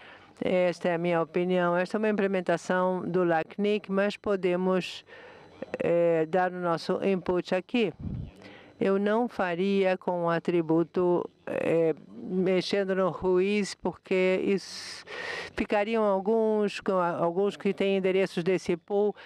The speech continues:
ficariam diferentes daqueles que não têm endereços desse pool, e o ruiz,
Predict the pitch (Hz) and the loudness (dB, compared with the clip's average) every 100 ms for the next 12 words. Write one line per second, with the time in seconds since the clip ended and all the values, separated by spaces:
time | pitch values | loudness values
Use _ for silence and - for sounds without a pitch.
0 | - 240 240 214 226 226 208 233 - 226 | -10 -4 0 2 2 0 2 0 0 0
1 | 202 190 180 - 190 - 185 185 190 - | 0 0 -2 -2 -2 0 0 2 0 -2
2 | 202 185 220 254 226 208 190 190 - 185 | -4 0 0 0 0 2 2 0 0 -2
3 | 175 180 - 185 202 214 214 285 285 202 | 0 -4 0 0 2 2 0 0 2 2
4 | 185 - | 0 -2